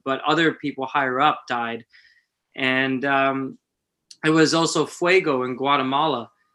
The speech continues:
which was, I think, like, two or three years ago. And, uh, forty or more people died, in part because they didn't understand the hazards. And, uh, there were people on bridges just filming this flow coming at them, and they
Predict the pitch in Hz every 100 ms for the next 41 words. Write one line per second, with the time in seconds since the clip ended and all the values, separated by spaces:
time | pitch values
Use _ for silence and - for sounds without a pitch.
0 | _ _ 139 147 - 147 143 135 120 -
1 | 127 - - 170 160 - 139 123 - -
2 | 185 175 160 135 - 160 143 139 170 180
3 | 156 139 135 - 143 139 131 _ 143 131
4 | 127 - 175 185 180 160 143 143 - 196
5 | 190 147 117 151 185 135 156 190 _ _
6 | _ _ 160 135 - 226 240 185 - 151
7 | 147 170 160 143 120 - 156 165 165 139
8 | 117 123 - 160 185 151 123 127 127 139
9 | 117 135 131 - 165 151 120 139 160 156
10 | 135 135 123 - 156 165 170 147 131 127
11 | - 147 151 143 147 131 123 139 160 131
12 | 127